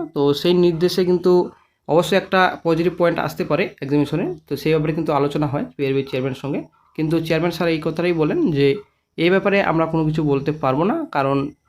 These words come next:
এটা সম্পূর্ণরূপে রাজ্য সরকারের ব্যাপার, ঠিক আছে? সরকারের তরফ থেকে যদি আমাদের কাছে সিগন্যাল আসে, তবেই আমরা এক্সামিনেশন নিতে পারবো এবং others রিক্রুটমেন্ট নোটিফিকেশন কিন্তু আমরা খুব শীঘ্রই কিন্তু, আহ, প্রকাশ করতে পারবো অফিসিয়াল সাইটে, সেটা কিন্তু পিআরবি চেয়ারম্যান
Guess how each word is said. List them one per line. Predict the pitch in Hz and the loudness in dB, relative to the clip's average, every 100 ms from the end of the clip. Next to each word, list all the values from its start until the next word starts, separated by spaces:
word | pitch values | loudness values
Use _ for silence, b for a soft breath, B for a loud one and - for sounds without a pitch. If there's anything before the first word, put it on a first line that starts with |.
| _ | _
এটা | 156 151 | -4 -4
সম্পূর্ণরূপে | - 180 196 214 214 214 190 214 - _ 151 | -2 -4 0 0 2 2 0 -2 -4 _ -2
রাজ্য | 127 139 | 0 -2
সরকারের | 139 131 143 | -6 -2 0
ব্যাপার, | 131 127 226 - | 0 -2 -4 0
ঠিক | 208 | 0
আছে? | 190 - - | 0 -4 -10
সরকারের | 156 190 196 185 | -4 0 2 0
তরফ | 180 170 170 | 0 -2 0
থেকে | 175 170 | 0 2
যদি | 165 | 2
আমাদের | 156 160 | 2 2
কাছে | 156 151 | 0 -4
সিগন্যাল | 156 143 147 139 | -4 0 2 2
আসে, | 131 262 - - | 0 -6 -6 -2
তবেই | 139 151 | 2 4
আমরা | 139 143 | 4 2
এক্সামিনেশন | 139 131 135 143 | 2 -2 -2 -2
নিতে | 135 139 | -2 -2
পারবো | 143 131 208 | -2 -2 -2
এবং | 147 135 | -2 -2
others | 135 139 170 165 _ _ _ - | -2 0 -2 -4 _ _ _ -8
রিক্রুটমেন্ট | 147 165 165 156 | -4 0 0 0
নোটিফিকেশন | 143 139 143 143 143 | -2 0 0 -2 -2
কিন্তু | 139 135 139 143 B B B B | -2 0 0 0 B B B B
আমরা | 135 131 135 | -4 0 0
খুব | 131 185 175 | 2 -2 -2
শীঘ্রই | 175 160 156 | -2 0 0
কিন্তু, | 156 156 | 0 0
আহ, | 156 156 - 135 131 131 143 - | -2 -6 -6 -2 0 0 -4 -6
প্রকাশ | 151 147 | -4 -4
করতে | 151 151 147 | -2 -4 -2
পারবো | 135 147 | -2 -2
অফিসিয়াল | 196 - 143 | -4 -6 -6
সাইটে, | 135 131 123 113 | -4 -4 -6 -8
সেটা | - 131 | -8 -6
কিন্তু | 131 135 | -4 -2
পিআরবি | 143 131 135 | -2 -2 -2
চেয়ারম্যান | 139 135 135 | -2 -2 -2